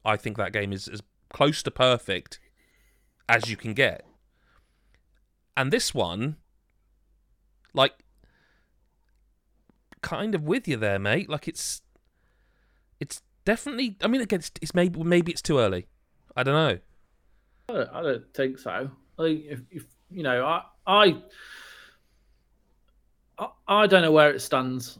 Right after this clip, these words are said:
Speaker 2: in my favourites of all time. Like, I'm not s-, like, it's, it's phenomenal, but I don't know. I,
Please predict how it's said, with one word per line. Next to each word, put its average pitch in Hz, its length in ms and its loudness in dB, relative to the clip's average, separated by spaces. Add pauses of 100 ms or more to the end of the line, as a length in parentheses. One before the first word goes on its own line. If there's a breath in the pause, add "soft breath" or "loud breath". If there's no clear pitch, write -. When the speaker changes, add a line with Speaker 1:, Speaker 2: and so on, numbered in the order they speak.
(160)
Speaker 2:
in 139 140 0
my 127 280 -2
favourites 120 360 -4
of 120 80 -6
all 110 120 -6
time. 110 380 -8
Like, 123 340 -4
I'm 151 120 -4
not 147 140 -2
s-, - 260 -16
like, 117 240 -4
it's, - 260 -8 (180)
it's 131 140 -6
phenomenal, 127 500 0
but 107 340 -6 (120)
I 117 120 -6
don't 131 180 -4
know. 113 240 0 (1160)
I, 139 140 -4